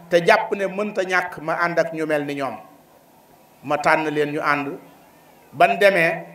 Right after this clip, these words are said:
ñu wax ko lan ko wax, mu wax ju lam ñu wax. Kon maa ngi leen di sant, di sant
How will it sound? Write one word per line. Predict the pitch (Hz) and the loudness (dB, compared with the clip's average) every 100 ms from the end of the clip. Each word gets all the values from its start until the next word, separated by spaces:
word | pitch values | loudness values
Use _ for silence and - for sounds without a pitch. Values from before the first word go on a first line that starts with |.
| - - - - | -20 -20 -20 -12
ñu | 156 170 | 0 4
wax | 170 175 | 4 4
ko | 165 | 2
lan | 170 185 | 4 2
ko | 175 | 4
wax, | 165 170 170 | 6 4 4
mu | |
wax | 165 - | 2 2
ju | 147 | 0
lam | 143 135 | -2 -4
ñu | 123 | -8
wax. | 107 - - - - - - - - - - _ - - - | -10 -12 -18 -20 -20 -20 -20 -20 -20 -20 -20 _ -20 -20 0
Kon | 160 160 | 2 2
maa | 160 156 | 0 0
ngi | 151 | 0
leen | 143 | -2
di | 139 | -2
sant, | 160 151 - - - - - - - - | -2 -2 -4 -14 -18 -20 -20 -20 -20 -4
di | 190 | 4
sant | 226 214 | 6 6